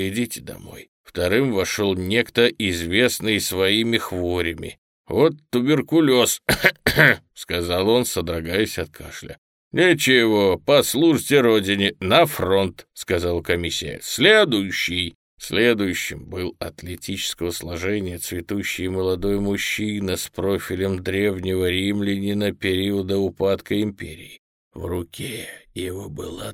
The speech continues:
толстая пачка бумаг с многочисленными печатями и подписями,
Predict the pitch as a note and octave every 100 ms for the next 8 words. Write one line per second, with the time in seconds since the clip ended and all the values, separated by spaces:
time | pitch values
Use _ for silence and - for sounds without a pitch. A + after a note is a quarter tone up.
0 | - - G2+ - - G2+ G#2 G2 F#2 -
1 | - G#2+ A#2 A#2 G#2 G2 G2+ - - F2+
2 | F#2+ D2 D2 - - - F2 G2+ F#2+ -
3 | G2+ - - - - - - - F3 -
4 | - - - - C2 - - D#2+